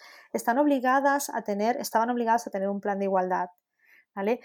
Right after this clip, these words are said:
Esto, eh, lo que sí que han hecho es, eh, definir un, un, un trámite obligatorio, como hemos dicho, que es el registro, pero hay un periodo transitorio, ¿m? Entonces, este periodo transitorio afecta de manera diferente a las empresas en función de su tamaño.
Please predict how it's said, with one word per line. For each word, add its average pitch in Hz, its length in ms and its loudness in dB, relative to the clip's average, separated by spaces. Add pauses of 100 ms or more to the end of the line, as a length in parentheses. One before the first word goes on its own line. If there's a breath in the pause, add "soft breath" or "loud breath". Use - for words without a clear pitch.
(520 soft breath)
Esto, 359 500 6
eh, 226 200 4
lo 220 160 2
que 220 100 -4
sí 277 140 -2
que 294 120 -2
han 285 100 0
hecho 285 260 4
es, 269 340 4
eh, 208 460 0
definir 240 640 2
un, 262 260 2
un, 240 540 -2
un 262 160 2
trámite 247 280 6
obligatorio, 226 500 4
como 214 160 0
hemos 226 160 -4
dicho, 226 260 -4
que 202 100 0
es 202 140 -4
el 214 100 -4
registro, 247 640 0 (300 loud breath)
pero 285 240 8
hay 277 160 8
un 294 140 6
periodo 277 440 10
transitorio, 202 880 2 (500)
¿m? 247 140 -2 (240 loud breath)
Entonces, 247 300 -2
este 285 200 -2
periodo 285 360 6
transitorio 277 580 4
afecta 285 320 0
de 277 80 2
manera 254 380 0
diferente 233 400 -4
a 196 40 0
las 202 160 -4
empresas 311 440 0
en 226 100 -4
función 269 380 -2
de 294 80 6
su 233 120 -4
tamaño. 185 600 -4